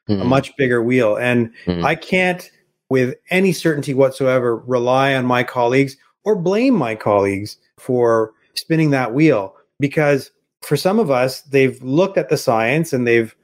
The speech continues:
Speaker 1: heard the marketing, and that makes sense to them, and that's what they're gonna carry through. But we also have to be cognizant of the why. We talk about, Simon Sinek talks about, "What's your why?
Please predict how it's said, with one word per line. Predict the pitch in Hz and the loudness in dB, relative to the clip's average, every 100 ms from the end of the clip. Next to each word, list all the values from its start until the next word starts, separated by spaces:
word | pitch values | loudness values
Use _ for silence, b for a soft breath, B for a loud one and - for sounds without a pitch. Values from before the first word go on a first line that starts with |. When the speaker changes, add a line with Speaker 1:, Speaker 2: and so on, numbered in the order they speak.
| _ | _
Speaker 1:
heard | - 214 185 | -4 0 0
the | 143 | 0
marketing, | 120 113 - 120 127 135 | -2 -2 -2 -2 0 0
and | 127 131 131 127 b b - | -2 0 0 -4 b b -6
that | 123 147 151 | -2 -2 -2
makes | 151 147 | -4 -2
sense | 156 143 139 | -2 -2 -4
to | 139 | -2
them, | 139 131 | 0 0
and | 123 | 0
that's | 127 123 | 0 0
what | 131 | -6
they're | 120 117 | -4 0
gonna | 120 113 | 0 0
carry | - 117 | 0 0
through. | 113 180 151 117 _ _ - | 0 0 0 0 _ _ -8
But | 139 | -2
we | 147 | 0
also | 160 175 151 | 2 0 0
have | 151 143 | 0 0
to | |
be | 139 | -2
cognizant | 139 160 165 151 - 127 - - | 0 0 0 -2 0 0 -2 -4
of | 127 117 | -4 -2
the | 131 | -4
why. | 117 139 147 104 95 | 2 2 2 -2 -8
We | 123 131 | -8 -2
talk | 127 123 | -2 -2
about, | 127 123 | -2 -4
Simon | - 127 127 | -2 -2 0
Sinek | 143 127 | 0 -2
talks | 117 123 - | 0 -2 0
about, | 117 | 0
"What's | 135 135 | 0 0
your | 123 | -4
why? | 113 135 147 110 104 | 0 2 2 -2 -6